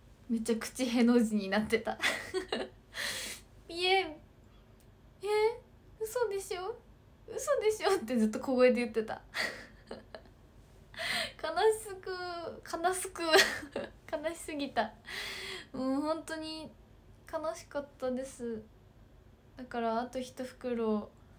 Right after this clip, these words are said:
一年間かけて大事に大事に。<laughs> え、ほんとに悲しい。なんかローソンとかにもさ、売ってるんだよね。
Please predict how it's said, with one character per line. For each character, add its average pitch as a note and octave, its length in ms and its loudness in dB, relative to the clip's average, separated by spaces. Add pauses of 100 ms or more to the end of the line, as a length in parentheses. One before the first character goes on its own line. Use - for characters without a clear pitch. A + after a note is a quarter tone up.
(560)
一 A#3 240 -8
年 B3 240 2
間 A3 220 4
か A3 140 2
け A3 160 -2
て G#3 340 -8 (800)
大 A3+ 280 0
事 A#3+ 100 -2
に B3+ 180 4
大 A3+ 260 6
事 C#4 120 0
に。 A#3+ 280 2
<laughs> - 60 -2 (1700)
え、 E4+ 160 -2
ほ F#4+ 180 2
ん G4 100 -2
と G4 120 -2
に F#4+ 140 -6
悲 F#4+ 40 -8 (320)
し D#4+ 360 -6
い。 A3 100 -6 (640)
な D4+ 100 -4
ん D4 40 -8
か B3+ 120 -8 (220)
ロ D#4+ 80 2
ー A4 40 8 (120)
ソ F#4 160 2
ン C#4+ 60 -6
と B3+ 100 -2
か A#3+ 120 0
に A3 120 6
も G#3+ 140 2
さ、 A3+ 160 0
売 A3+ 60 4
っ - 20 2
て A#3+ 220 2
る C#4 100 2
ん B3+ 100 2
だ G3+ 100 0
よ F#3+ 100 -4
ね。 G3 220 -10